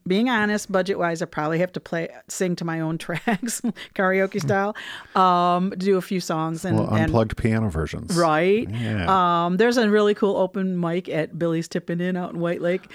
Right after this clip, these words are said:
Speaker 2: Oh,
Speaker 1: I
Speaker 2: is
Speaker 1: might
Speaker 2: there?
Speaker 1: kinda try to do it on a Tuesday night with, and have some of their band learn this, a couple songs in advance and
Speaker 2: Is that
Speaker 1: play
Speaker 2: the
Speaker 1: a
Speaker 2: night they
Speaker 1: couple.
Speaker 2: do that?
Speaker 1: Yeah, yeah.
Speaker 2: Oh,
Speaker 1: Tuesday
Speaker 2: I've been
Speaker 1: nights,
Speaker 2: looking
Speaker 1: yeah.
Speaker 2: for open mics.
Speaker 1: Oh my God, it's so fun. You'll love it.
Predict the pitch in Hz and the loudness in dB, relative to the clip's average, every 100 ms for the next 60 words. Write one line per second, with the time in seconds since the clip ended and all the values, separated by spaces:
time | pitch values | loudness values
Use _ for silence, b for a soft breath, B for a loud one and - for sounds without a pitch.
0 | B 165 156 165 190 214 190 202 175 226 | B 0 2 4 6 4 4 0 0 0
1 | 208 202 - 202 185 170 190 185 175 170 | 0 -2 0 0 0 0 0 2 0 0
2 | 165 - 190 175 175 170 170 175 170 165 | -2 -4 -4 -2 -2 -2 -2 -2 -2 -4
3 | 160 _ - 147 156 147 175 156 151 151 | -4 _ -8 -6 -4 -6 -6 -8 -6 -6
4 | 156 147 151 160 156 143 - - 160 - | -6 -4 -4 -4 -6 -10 -12 -10 -8 -8
5 | 156 139 139 143 139 143 135 - - B | -8 -8 -6 -6 -6 -6 -6 -8 -12 B
6 | B 104 120 117 110 117 117 113 110 110 | B 0 2 6 6 6 4 4 2 2
7 | 110 123 147 165 - _ 196 202 214 - | 2 2 0 -4 -10 _ 0 2 0 -4
8 | - 202 160 143 - - - - 190 185 | 0 2 0 -2 -8 -12 -12 -4 -2 0
9 | 170 170 156 156 160 175 160 127 - - | -2 -2 -4 -4 -4 -4 -6 -8 -14 -14
10 | - - - - - - 233 240 214 165 | -16 -16 -20 -20 -20 0 2 4 2 2
11 | 170 170 147 - 165 160 - 170 175 147 | 2 2 -2 -2 0 -2 -2 -2 0 0
12 | 135 139 147 - | -2 -4 -4 -6